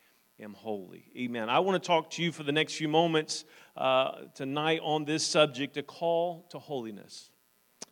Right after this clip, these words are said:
A call to holiness. Amen. Let's pray. Jesus, thank you for your word. Thank you, God, for what, uh, you are doing in our hearts and lives and drawing us closer to you. We thank you, God, uh, for your hand of provision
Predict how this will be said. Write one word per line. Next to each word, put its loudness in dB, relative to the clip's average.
A -18
call -2
to -16
holiness. -16
Amen. -14
Let's 2
pray. -4
Jesus, 4
thank 6
you 6
for 0
your 8
word. 8
Thank 4
you, -2
God, 4
for 0
what, 2
uh, 2
you 4
are 8
doing 6
in 0
our 4
hearts 2
and -2
lives 4
and 0
drawing 4
us 0
closer 0
to -6
you. 4
We 2
thank 2
you, -6
God, 2
uh, 0
for 6
your 2
hand 0
of -6
provision -2